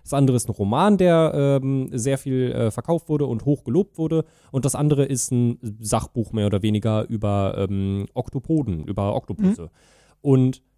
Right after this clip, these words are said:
Speaker 1: wollte ich schon seit Ewigkeiten lesen, hab ich noch nicht gemacht, weil ich habe zum Beispiel dieses Sachbuch über die weltpolitische Lage angefangen zu lesen und das ist super spannend. Das ist jetzt auch nicht schwer geschrieben. Das ist verständlich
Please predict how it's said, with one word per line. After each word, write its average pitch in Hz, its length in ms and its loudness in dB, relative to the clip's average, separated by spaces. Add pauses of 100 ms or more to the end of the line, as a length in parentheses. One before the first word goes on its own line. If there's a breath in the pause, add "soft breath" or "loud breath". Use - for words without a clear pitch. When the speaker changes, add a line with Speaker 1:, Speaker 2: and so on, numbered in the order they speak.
(600)
Speaker 1:
wollte 196 180 6
ich 240 60 -6
schon 240 120 4
seit 196 100 -2
Ewigkeiten 156 460 -2
lesen, 123 360 2
hab 160 120 4
ich 214 100 0
noch 170 140 -2
nicht 151 220 -2
gemacht, 147 420 -6 (440)
weil 143 520 0 (100)
ich - 300 -8
habe 135 200 0
zum 135 140 -2
Beispiel 123 220 -2
dieses 104 240 -2
Sachbuch 202 420 -4
über 117 140 0
die 110 100 2
weltpolitische 110 540 0
Lage 147 260 0
angefangen 95 400 -2
zu 92 120 -6
lesen 107 280 -4
und 151 180 -2
das 143 140 -6
ist 165 140 -6
super 190 260 0
spannend. 147 400 -2
Das 110 100 -6
ist 175 140 -4
jetzt 185 160 -2
auch - 140 -8
nicht 170 160 -6
schwer 165 340 0
geschrieben. 147 460 -2
Das 95 120 -6
ist - 280 -4 (200)
verständlich 185 840 -2